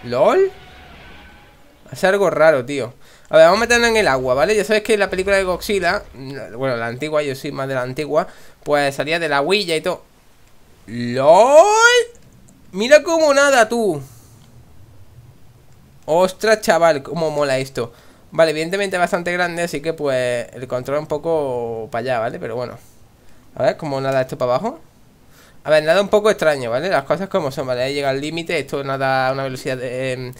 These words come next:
estratosférica. Vale, vamos a ir para arriba.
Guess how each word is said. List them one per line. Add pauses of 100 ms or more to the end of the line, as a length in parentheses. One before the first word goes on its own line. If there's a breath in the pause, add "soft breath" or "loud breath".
(260 loud breath)
estratosférica. (340 soft breath)
Vale,
vamos
a
ir
para
arriba.